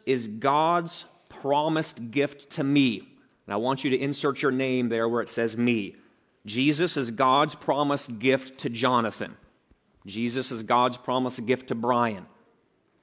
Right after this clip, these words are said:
Jesus is God's promised gift to insert your name. That's what I want you to see as we're gonna connect together Genesis chapter three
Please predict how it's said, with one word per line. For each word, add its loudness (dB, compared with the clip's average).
Jesus -2
is -6
God's 4
promised -2
gift 0
to 6
insert 0
your 2
name. 0
That's 4
what 4
I 8
want 2
you -4
to 0
see 2
as 0
we're -2
gonna 0
connect 0
together 2
Genesis 0
chapter 0
three 2